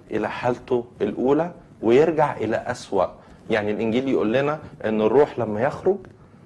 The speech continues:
ويجي ويلاقي المكان نظيف ومكنوس ومزين وفاضي، يرجع بسبعة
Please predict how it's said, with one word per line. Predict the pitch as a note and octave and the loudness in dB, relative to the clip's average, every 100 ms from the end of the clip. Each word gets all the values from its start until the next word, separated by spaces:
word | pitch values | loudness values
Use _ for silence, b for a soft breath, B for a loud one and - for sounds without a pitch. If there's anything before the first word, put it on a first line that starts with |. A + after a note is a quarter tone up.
| - | -6
ويجي | G#2 A2 C#3 C3+ F#2+ G#2 | 0 4 4 4 0 -2
ويلاقي | G#2+ C3+ B2+ | 0 2 2
المكان | B2 A2+ - C#3 A2+ G#2 | 0 -2 0 2 2 0
نظيف | G#2 B2+ C#3 A#2 - - | 0 0 0 -2 -6 -10
ومكنوس | G#2+ G#2+ G#2+ - - - G#2 A2 - C3+ D3+ C#3 A2+ - | -2 -2 -2 -8 -20 -10 -6 -6 -2 2 4 2 0 -2
ومزين | G#2 G#2+ G#2 D3 D3 A#2 A2+ | -2 -2 0 0 0 -2 -4
وفاضي، | A2 G#2 - C#3+ E3 E3 F3+ B B B - | -4 -4 2 4 4 2 -6 B B B 2
يرجع | C#3 C3+ B2 | 4 4 -2
بسبعة | F#2+ G#2 D3 C#3 A#2 | -4 -6 -2 0 0